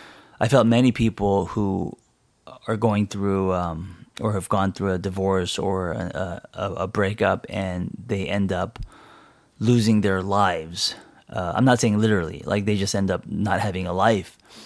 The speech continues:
And so they just end up, uh, on their couch eating Cheetos and just dwelling on, on the relationship and then fall into a depression.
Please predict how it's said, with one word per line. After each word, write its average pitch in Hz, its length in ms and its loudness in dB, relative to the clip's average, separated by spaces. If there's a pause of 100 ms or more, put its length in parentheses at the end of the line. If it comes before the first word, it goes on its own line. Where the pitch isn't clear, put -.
(440)
And 101 160 -2
so 107 120 2
they 98 120 0
just 92 360 -2
end 98 220 0
up, 90 280 -2
uh, 90 200 -4
on 98 140 -2
their 90 140 -4
couch - 440 -2
eating 92 240 -4
Cheetos 95 640 0
and 90 160 -6
just 92 280 -8
dwelling 98 420 2
on, 90 320 -6 (140)
on 104 140 0
the 90 100 -4
relationship 95 640 -2
and 90 100 -6
then 85 80 -8
fall 95 220 -2
into 90 180 -6
a 85 60 -6
depression. - 560 -2